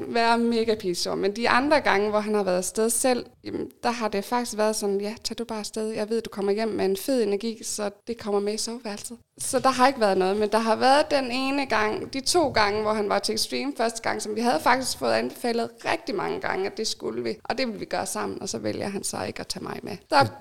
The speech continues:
Speaker 1: føler jeg mig lidt tilsidesat, og den har vi også vendt. Øhm, men på den måde, så har jeg ikke haft noget. Altså, jeg håber da selvfølgelig, at, øh, han er fyr, jeg er kvinde. Jeg ved godt, hvem der får de fleste tilbud, når man kommer derned selv.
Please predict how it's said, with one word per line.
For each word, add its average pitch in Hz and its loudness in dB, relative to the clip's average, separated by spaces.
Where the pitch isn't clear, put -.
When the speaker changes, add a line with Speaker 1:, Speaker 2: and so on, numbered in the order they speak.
Speaker 1:
føler 208 0
jeg - -4
mig - 0
lidt - -6
tilsidesat, - -10
og 202 -2
den 311 0
har 262 0
vi 196 2
også 185 0
vendt. - -6
Øhm, - -4
men 185 4
på 220 -2
den 294 4
måde, 214 2
så - -2
har 226 -2
jeg 214 -4
ikke 269 -8
haft - -10
noget. 196 -4
Altså, - -6
jeg 208 -4
håber 269 0
da - -2
selvfølgelig, 233 -4
at, - -2
øh, 220 -2
han 240 0
er 214 0
fyr, 254 0
jeg 226 0
er 208 2
kvinde. 240 0
Jeg 233 2
ved 214 2
godt, 226 0
hvem 208 -2
der 190 -2
får 208 0
de 208 -6
fleste 214 -4
tilbud, 254 -2
når 208 0
man 202 -2
kommer 202 -2
derned 226 -2
selv. 254 0